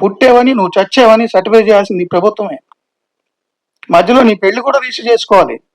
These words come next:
నువ్వు ఫ్రెండ్ని గుళ్ళో చేసుకున్నా, ఆర్య సమాధిలో చేసుకున్నా. అంటే ఈ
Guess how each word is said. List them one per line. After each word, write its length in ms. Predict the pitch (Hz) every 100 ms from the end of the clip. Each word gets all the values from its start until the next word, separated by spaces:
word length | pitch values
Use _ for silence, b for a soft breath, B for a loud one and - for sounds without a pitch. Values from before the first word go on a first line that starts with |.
| _ _ -
నువ్వు 140 | 160 160
ఫ్రెండ్ని 300 | 185 226 208 -
గుళ్ళో 200 | 185 208 214
చేసుకున్నా, 400 | 208 - 196 208 233 196 196
ఆర్య 160 | 190 202
సమాధిలో 300 | 190 180 175 156
చేసుకున్నా. 360 | 147 - 131 - _ _ _ _ _ _ _ _
అంటే 140 | - 294
ఈ 40 | 247